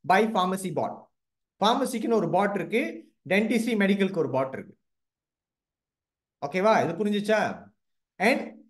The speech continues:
diploma in pharmacy நிறைய பேர் தவறுதலா புரிஞ்சுட்டு, "நான் ஃபார்மசி படிக்க போறேன்." நான் இது தயவு செய்து நீங்க உங்க ஃப்ரெண்ட்ஸ்ல யாராவது கேள்விப்பட்டீங்கன்னா இதை தவிர்த்துங்க. ஏன்னா இது ரொம்ப எக்ஸ்பென்சிவா வெளியே, ஏன்னா இது பிரைவேட்ல மட்டும் தான் இருக்கு, பிரைவேட்ல ரொம்ப எக்ஸ்பென்சிவா இருக்கு.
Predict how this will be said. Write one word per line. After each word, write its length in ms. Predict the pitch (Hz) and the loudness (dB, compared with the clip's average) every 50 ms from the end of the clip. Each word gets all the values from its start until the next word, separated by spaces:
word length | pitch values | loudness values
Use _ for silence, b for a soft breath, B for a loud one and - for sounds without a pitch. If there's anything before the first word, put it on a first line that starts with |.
| _ _ 147 | _ _ 0
diploma 420 | 156 208 214 262 269 269 262 247 233 | 0 0 2 4 2 4 4 4 2
in 80 | 202 | 2
pharmacy 480 | 220 208 214 214 220 220 233 220 196 165 | 2 2 4 4 2 2 0 0 0 0
நிறைய 340 | 156 170 190 214 233 233 233 | 0 2 4 6 4 6 4
பேர் 220 | 240 226 214 226 | 4 0 0 0
தவறுதலா 540 | - 190 190 202 220 214 214 226 226 220 226 | -2 0 0 0 0 2 4 4 4 4 2
புரிஞ்சுட்டு, 300 | 220 196 185 185 226 226 | -2 -4 -6 -6 -6 -4
"நான் 180 | 208 175 - | -4 -4 -2
ஃபார்மசி 340 | - 185 196 202 202 - - - | -2 -2 -2 -2 -2 -4 -4 -6
படிக்க 260 | - 165 170 180 170 | -6 -4 -4 -4 -2
போறேன்." 260 | 165 175 175 180 175 | 0 2 2 2 2
நான் 180 | 170 160 151 147 | 0 0 -2 -2
இது 240 | 160 165 190 175 | -2 -2 -2 0
தயவு 220 | 156 180 196 226 214 | 2 2 2 2 2
செய்து 580 | 226 233 226 220 208 214 254 302 - - - _ _ | 0 0 0 2 2 0 0 -2 -4 -10 -18 _ _
நீங்க 340 | - 143 165 180 196 196 190 | -10 -8 -4 -2 0 0 0
உங்க 120 | 180 175 | 0 0
ஃப்ரெண்ட்ஸ்ல 420 | 170 175 - 190 196 208 202 220 190 | -2 -2 -2 -2 -2 -2 -2 -2 2
யாராவது 460 | 175 170 180 196 202 196 202 202 208 | 2 4 4 2 2 2 2 0 0
கேள்விப்பட்டீங்கன்னா 760 | 214 214 208 180 165 165 160 170 175 202 233 285 302 - - _ _ | 0 0 -2 -4 -4 -4 -4 -4 -2 0 0 0 -2 -6 -14 _ _
இதை 200 | - 143 151 156 | -6 -2 0 0
தவிர்த்துங்க. 520 | 156 156 175 196 220 226 220 226 170 175 208 233 214 | 2 4 4 4 4 4 2 -2 0 0 0 0 2
ஏன்னா 120 | 208 196 | 0 0
இது 120 | 160 139 131 | -2 -2 -2
ரொம்ப 380 | 160 196 247 285 294 269 220 | -2 -4 -2 0 0 0 0
எக்ஸ்பென்சிவா 560 | - - - - 220 208 208 202 220 220 202 | 0 -2 -4 -2 -2 -2 -2 -2 -2 -2 -2
வெளியே, 260 | 175 175 190 190 147 151 | -2 -2 -2 -2 -2 0
ஏன்னா 280 | 202 226 220 220 - - - _ | -2 -2 -4 -4 -8 -14 -18 _
இது 200 | - 156 170 190 | -10 -4 -2 -2
பிரைவேட்ல 480 | 185 180 180 180 208 220 220 208 196 175 | 0 2 2 4 4 4 4 2 2 0
மட்டும் 260 | 170 160 160 196 185 | -2 -2 -4 -4 -2
தான் 100 | 202 190 | -2 -2
இருக்கு, 360 | 170 160 165 196 233 233 226 | -2 0 0 0 0 0 0
பிரைவேட்ல 340 | 175 160 175 190 196 202 226 | 0 0 0 0 0 -2 -2
ரொம்ப 240 | 202 196 226 269 220 | -2 -2 0 0 0
எக்ஸ்பென்சிவா 520 | 190 - - 196 185 175 160 170 135 117 | 0 -2 -6 -8 -8 -8 -8 -6 -4 -4
இருக்கு. 300 | 104 95 - - - _ | -4 -4 -6 -12 -18 _